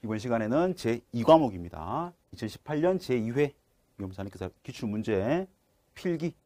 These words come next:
이 과목이고요. 화재 예방과 소화 방법입니다. 자, 이십 번 문제죠. 자, 어떤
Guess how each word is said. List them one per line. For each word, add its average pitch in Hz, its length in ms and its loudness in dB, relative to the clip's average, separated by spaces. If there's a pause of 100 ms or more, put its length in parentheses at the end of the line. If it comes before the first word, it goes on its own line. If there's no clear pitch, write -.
(240)
이 107 80 -4
과목이고요. 95 480 -2 (200)
화재 156 280 6
예방과 131 440 6 (340)
소화 127 180 6
방법입니다. 104 520 -2 (1500)
자, 143 100 -6
이십 185 200 2
번 196 120 8
문제죠. 143 600 6
자, - 140 -12
어떤 277 560 10